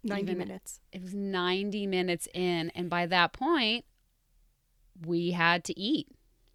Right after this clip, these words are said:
Speaker 2: 'cause we were scheduled to be done by then. So our needs, our body was saying,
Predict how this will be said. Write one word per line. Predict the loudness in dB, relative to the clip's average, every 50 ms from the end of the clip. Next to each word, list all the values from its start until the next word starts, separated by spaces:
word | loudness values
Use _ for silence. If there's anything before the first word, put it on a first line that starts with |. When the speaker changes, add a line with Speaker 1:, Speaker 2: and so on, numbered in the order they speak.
| _ _ _ _
Speaker 2:
'cause | -10 -10 -8 -8
we | -6 -6 -4 -4
were | -2 -4 -4
scheduled | -2 -2 -2 -2 -2 -2 -6
to | -6 -4
be | -4 -2
done | 0 2 2 2 0
by | 0 -2 -2
then. | -2 -4 -6 -6 -6 -6
So | -4 0 0 0 0 2 2
our | 2 4 4
needs, | 2 0 0 0 0 2 2 2 2 4
our | 2 2 2
body | 4 4 4 4 4 2
was | 0 -2 -4
saying, | -2 0 2 2 2 2 0 -2